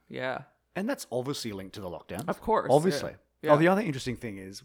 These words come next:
Speaker 2: when it came out recently, the U S life expectancy had fallen a bit.
Speaker 1: Yeah,
Speaker 2: Remember?
Speaker 1: yeah.
Speaker 2: Everyone was in a tiz about that.
Speaker 1: Yeah.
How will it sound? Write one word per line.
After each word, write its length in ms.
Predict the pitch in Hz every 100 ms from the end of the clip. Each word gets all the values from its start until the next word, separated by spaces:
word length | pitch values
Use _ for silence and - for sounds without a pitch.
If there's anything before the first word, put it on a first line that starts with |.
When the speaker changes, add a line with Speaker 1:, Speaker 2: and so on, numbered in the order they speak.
| -
Speaker 2:
when 600 | 113 117 123 117 110 107 110
it 140 | 107
came 240 | - 120 107
out 160 | 92
recently, 360 | 98 98 104 95
the 80 | 95
U 140 | 101
S 140 | 98 101
life 180 | 92
expectancy 500 | - - - 98 -
had 140 | 87 -
fallen 300 | - 82 78
a 60 |
bit. 180 | - - _
Speaker 1:
Yeah, 220 | 180 156
Speaker 2:
Remember? 260 | 139 160 143
Speaker 1:
yeah. 200 | 139 135
Speaker 2:
Everyone 180 | 135 135
was 100 | 127
in 60 | 104
a 40 |
tiz 200 | - 101
about 200 | 87 85
that. 80 | 151
Speaker 1:
Yeah. 260 | 135 127